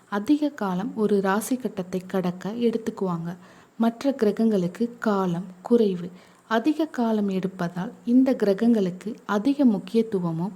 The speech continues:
பயமும் ஏற்படுது. ஆனா, நவ கிரகமும் ஒரு மனிதனுக்கு மிகவும் முக்கியம். சந்திர பகவான் மிகவும் வேகமாக பெயர்ச்சியாகும் கிரகம். ஒரு ராசி கட்டத்தை கடக்க ரெண்டே கால் நாள் ஆகும்.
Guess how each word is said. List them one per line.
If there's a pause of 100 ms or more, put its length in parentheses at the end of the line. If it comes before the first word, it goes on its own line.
(460)
பயமும்
ஏற்படுது. (360)
ஆனா, (160)
நவ
கிரகமும் (100)
ஒரு
மனிதனுக்கு
மிகவும்
முக்கியம். (600)
சந்திர
பகவான்
மிகவும்
வேகமாக (100)
பெயர்ச்சியாகும்
கிரகம். (400)
ஒரு
ராசி
கட்டத்தை
கடக்க (160)
ரெண்டே
கால்
நாள்
ஆகும்.